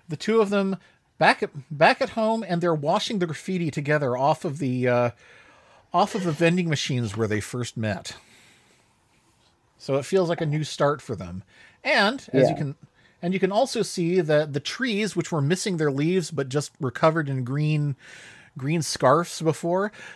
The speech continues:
Speaker 1: now they, now
Speaker 2: Mm-hmm.
Speaker 1: they're leafing out on their own.
Speaker 2: Hmm. You know, well, you know, it may, again, new, a new, uh, new start.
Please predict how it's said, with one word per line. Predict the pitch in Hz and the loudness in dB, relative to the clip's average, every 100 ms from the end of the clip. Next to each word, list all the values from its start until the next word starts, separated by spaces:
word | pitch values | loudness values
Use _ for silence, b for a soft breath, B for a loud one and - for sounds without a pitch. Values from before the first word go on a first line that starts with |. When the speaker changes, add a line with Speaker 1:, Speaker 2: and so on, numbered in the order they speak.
| b | b
Speaker 1:
now | 147 226 | 4 6
they, | 226 | 4
now | 190 156 156 | 2 2 4
Speaker 2:
Mm-hmm. | 208 | 6
Speaker 1:
they're | 208 | 4
leafing | 160 185 - 180 | 2 -4 -2 2
out | 190 | 2
on | 180 185 | 2 0
their | 180 160 | -2 -2
own. | 147 101 90 87 b b b b _ _ _ _ - | -2 -2 -4 -10 b b b b _ _ _ _ 2
Speaker 2:
Hmm. | 170 156 117 131 b b b b | 4 4 2 -6 b b b b
You | 165 | 10
know, | 156 139 185 - | 12 12 8 2
well, | 247 294 | 4 6
you | 302 | 8
know, | 247 190 | 10 10
it | 180 | 8
may, | 208 - - - | 6 4 -2 -2
again, | 151 196 180 123 _ _ | 4 8 8 6 _ _
new, | 165 180 202 | 4 6 8
a | 135 160 | 8 8
new, | 180 196 196 185 | 8 8 8 12
uh, | 170 156 | 12 12
new | 170 170 | 10 4
start. | - 160 117 - - | 10 10 10 4 -10